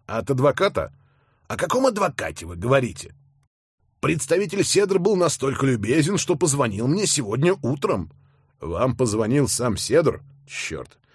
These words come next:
Простите, господин комиссар, я удивлен.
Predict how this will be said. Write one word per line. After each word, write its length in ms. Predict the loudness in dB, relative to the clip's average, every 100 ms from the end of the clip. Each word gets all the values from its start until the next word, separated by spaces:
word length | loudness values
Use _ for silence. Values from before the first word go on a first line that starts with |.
| _ _ _ _ _
Простите, 520 | 2 2 2 0 0
господин 460 | -4 -4 -2 -2 -2
комиссар, 400 | -4 -8 -8 -10
я 160 | -8
удивлен. 560 | -6 -2 4 6 4 0